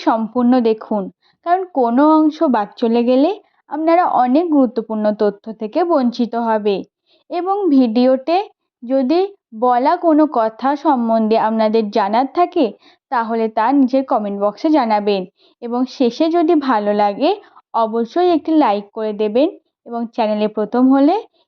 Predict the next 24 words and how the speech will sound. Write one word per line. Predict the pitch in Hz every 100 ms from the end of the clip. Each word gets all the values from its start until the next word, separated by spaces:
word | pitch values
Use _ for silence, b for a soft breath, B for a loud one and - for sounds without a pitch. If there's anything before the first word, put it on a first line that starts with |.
| -
একটি | 240 - 269
সাবস্ক্রাইব | - 233 - - 311 311
করে | 262 233 339 - b _ -
পাশে | 254 226 226
থাকবেন, | 233 220 202 214 202 190 _ _ -
যাতে | 285 294 -
এরূপ | 247 240 320
নিত্য | 403 294 -
প্রয়োজনীয় | 233 220 208 208 208 214
ভিডিও | 202 220 240 311 240 - b -
আপনার | 294 302 320 294 220
কাছে | 208 208 330
সকলের | 349 320 277 247 226 220
আগে | 214 214
পৌঁছায়। | 220 220 220 214 226 190 185 _ _ _ -
তাহলে | 370 370
চলুন | 392 320 254 240
বন্ধুরা, | 220 220 220 220 202 185 _ _ _
ভিডিওটির | 240 233 226 220 302
মূল | 285 294 339
পর্ব | 349 247 196 196 294
শুরু | - 302 254
করা | 247 220 220
যাক। | 214 208 190